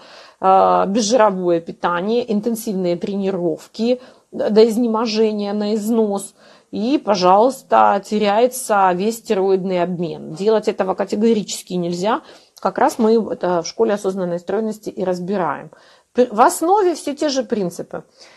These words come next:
Л С H F, интервальное питание и коррекция, и, и коррекция нутритивного вашего статуса, и коррекция ваших дефицитов.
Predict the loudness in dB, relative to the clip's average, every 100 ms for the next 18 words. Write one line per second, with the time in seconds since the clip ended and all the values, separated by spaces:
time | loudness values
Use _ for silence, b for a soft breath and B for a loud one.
0 | B 4 4 4 -4 -6 -4 -4 -4 -4
1 | -6 -6 -2 -2 -2 -2 -4 -6 -6 -4
2 | -2 -2 -2 -2 -6 0 0 2 2 0
3 | -4 -2 2 4 2 -2 B B B -8
4 | -4 -4 -4 -8 -6 -2 0 2 2 0
5 | -4 0 0 -2 -4 -6 -4 -6 -4 -4
6 | -2 -4 -4 -8 -10 -6 0 2 0 -4
7 | 0 0 -2 B B B -4 -2 0 0
8 | 0 -2 -4 -4 -2 -2 -4 -8 -10 -12
9 | -14 -16 -16 -16